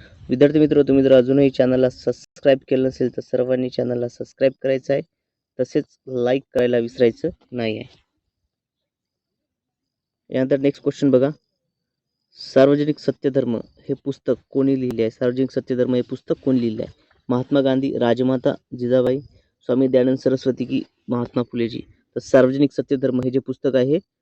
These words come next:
स्वामी दयानंद सरस्वती यांनी लिहिलं आहे. कोण लिहिलं आहे? स्वामी दयानंद सरस्वतीजी यांनी हे पुस्तक लिहिलेलं आहे. त्यानंतर पुढचा प्रश्न बघा, एकोणीसशे एकवीस साली अखिल भारतीय खिलाफत कमिटीचे अधिवेशन कोठे भरले?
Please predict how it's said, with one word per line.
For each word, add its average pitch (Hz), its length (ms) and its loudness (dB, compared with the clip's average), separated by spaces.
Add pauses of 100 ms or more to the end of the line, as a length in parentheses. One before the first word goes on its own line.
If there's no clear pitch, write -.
(140)
स्वामी 135 340 4
दयानंद 127 440 4 (180)
सरस्वती 131 600 0
यांनी 123 240 2
लिहिलं 113 220 -4
आहे. 107 120 -6
कोण 127 80 -4
लिहिलं 123 200 -2
आहे? 185 80 -4 (600)
स्वामी 131 360 6
दयानंद 123 420 6
सरस्वतीजी 123 840 -2
यांनी 123 220 4
हे 123 100 -2
पुस्तक 127 380 -10
लिहिलेलं 117 300 2 (640)
आहे. 120 220 -10 (1200)
त्यानंतर 151 480 2
पुढचा 156 240 2
प्रश्न 165 260 0
बघा, 151 200 0 (720)
एकोणीसशे 170 540 4
एकवीस 165 400 0
साली 127 280 4 (180)
अखिल 170 240 0
भारतीय 151 400 -2
खिलाफत 143 480 -4
कमिटीचे 139 540 0 (140)
अधिवेशन 135 440 -2
कोठे 131 300 -2
भरले? 123 280 -8